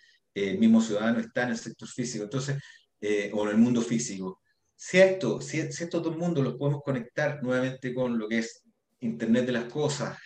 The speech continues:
eh, y la, y estas, eh, tecnologías disruptivas como, como inteligencia artificial nuevamente, ¿cierto? O, o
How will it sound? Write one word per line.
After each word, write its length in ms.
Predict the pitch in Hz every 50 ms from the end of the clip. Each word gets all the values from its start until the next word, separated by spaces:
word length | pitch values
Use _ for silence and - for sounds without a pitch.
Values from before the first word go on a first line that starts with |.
| - _
eh, 440 | 98 98 101 101 95 95 95 - - - _ _ _ _
y 80 | - 143
la, 280 | 139 131 123 117 113 113
y 120 | 123 127
estas, 360 | 127 - - 123 - - - - 113 113 - _ _ _ _ _ _
eh, 320 | - 104 98 98 95 95 92
tecnologías 400 | 95 104 104 104 104 - 135 -
disruptivas 460 | - - - - - 131 131 120 117
como, 380 | - - 113 113 113 107 104 - - - - _ - _ _ _
como 500 | _ 117 113 107 104 104 98 98 98 98 95
inteligencia 400 | 90 - 98 - 123 - - 113
artificial 420 | - 110 - - - 131 127 127
nuevamente, 480 | 123 120 120 123 131 135 127 117 113 113
¿cierto? 320 | - 120 113 - - 110
O, 840 | 107 104 101 98 92 95 101 98 95 95 92 92 90 90 90 87 85 - _ - _ _ _ _ _ _ _ _ _ _
o 920 | _ 107 98 98 95 95 95 95 95 95 95 95 95 95 95 95 95 95